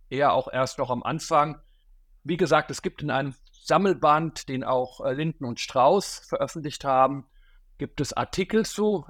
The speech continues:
äh, verfahrensspezifischen Risiken und Nebenwirkungen, allerdings nur für die behavioralen und psychodynamischen Verfahren.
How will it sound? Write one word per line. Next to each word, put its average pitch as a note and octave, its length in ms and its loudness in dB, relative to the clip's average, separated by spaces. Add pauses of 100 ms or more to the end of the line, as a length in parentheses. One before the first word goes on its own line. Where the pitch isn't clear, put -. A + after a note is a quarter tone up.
(300)
äh, D3 220 2
verfahrensspezifischen D3 1080 -2
Risiken C#3 400 -6
und B2+ 120 -6
Nebenwirkungen, C#3 580 0
allerdings B2+ 440 -2
nur C#3 140 -8
für - 80 -16
die A#2+ 60 -6
behavioralen A2+ 680 0
und A#2 100 -6
psychodynamischen D3+ 640 -4
Verfahren. C3+ 520 -2